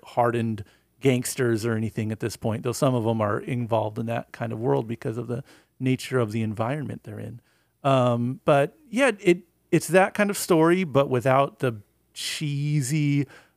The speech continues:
baggage that comes along with telling that kind of story. And it, the teacher's really cool. The main character is cool. And they, the, something that really stuck out to me of, of how they did it different is that the principal, like, 'cause the way this goes, this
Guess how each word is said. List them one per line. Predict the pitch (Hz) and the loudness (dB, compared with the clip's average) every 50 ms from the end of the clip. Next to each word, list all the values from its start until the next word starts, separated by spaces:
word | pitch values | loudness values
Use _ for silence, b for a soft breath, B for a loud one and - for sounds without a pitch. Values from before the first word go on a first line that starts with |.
| _ _ | _ _
baggage | - 131 123 120 120 131 127 131 143 143 131 117 | 2 2 4 4 4 4 4 2 0 0 0 0
that | 131 120 - | 0 -2 0
comes | - 139 127 127 107 | 0 -2 -2 0 -2
along | 113 110 110 110 113 127 135 | -2 0 2 2 2 2 2
with | 123 113 | 0 0
telling | - 123 120 127 135 147 | 0 0 0 0 0 0
that | 151 156 156 | -2 -2 -2
kind | - 160 156 156 | -4 -4 -4 -4
of | 147 | -6
story. | - - - 151 151 156 160 170 185 202 233 - | -6 -4 0 2 2 2 2 2 0 -2 -4 -4
And | 135 120 117 113 | -2 -2 0 -2
it, | 107 - | -2 -2
the | - 139 | -2 -4
teacher's | - - 170 170 170 - - 180 175 180 180 170 165 - - - - - 151 123 165 - - - | -2 0 -2 -2 0 2 4 4 4 4 2 0 -2 -6 -8 -10 -12 -14 -14 -14 -16 -18 -14 -4
really | 127 135 143 135 135 | 0 2 2 2 0
cool. | - - - 135 123 127 131 | -2 -2 0 2 2 2 2
The | 127 123 | 2 0
main | 120 120 123 127 | -2 -2 -4 -4
character | - - 135 123 127 - - 147 | -4 -2 -2 -2 -2 -2 -4 -4
is | 143 135 | -4 -6
cool. | - - 147 135 135 143 - | -4 -2 0 2 2 2 2
And | - 139 135 | 2 2 2
they, | 127 123 - - - 143 | 2 2 0 -6 -16 -2
the, | 120 143 135 127 131 - - _ _ _ _ _ | 0 2 2 2 2 -2 -4 _ _ _ _ _
something | - 226 247 - - 254 220 | 0 0 0 0 0 0 2
that | 185 165 143 - | 4 2 2 2
really | 139 147 160 160 | 4 4 4 4
stuck | 160 - - 139 123 - 127 | 4 2 0 0 0 2 0
out | 123 135 143 - | 0 0 0 -2
to | - | -4
me | 123 117 113 | -4 -2 -2
of, | 110 107 107 - - - | -4 -6 -8 -12 -8 -6
of | 127 101 | -4 0
how | 135 127 123 | 2 2 2
they | 117 113 | 2 0
did | 110 127 127 | 0 0 -2
it | 123 120 | 0 0
different | 127 131 - - 143 151 - | -2 -2 0 0 0 -2 -2
is | - 135 120 | -4 -2 0
that | 139 131 - - | 0 0 0 -2
the | 139 | -6
principal, | - - 156 151 151 - 190 170 - 190 175 175 180 b b b b b | -4 -2 -2 -2 0 0 -2 0 2 2 2 2 2 b b b b b
like, | - 135 - | -2 2 4
'cause | 160 147 123 110 - - - _ | 4 4 4 2 -2 -10 0 _
the | 165 165 | 6 6
way | 190 196 190 | 8 8 8
this | 175 175 - - | 6 4 2 2
goes, | - 147 139 131 113 107 107 - _ _ 127 | 4 4 4 4 2 0 -6 -14 _ _ -2
this | 131 135 - - - | -2 0 0 -2 -8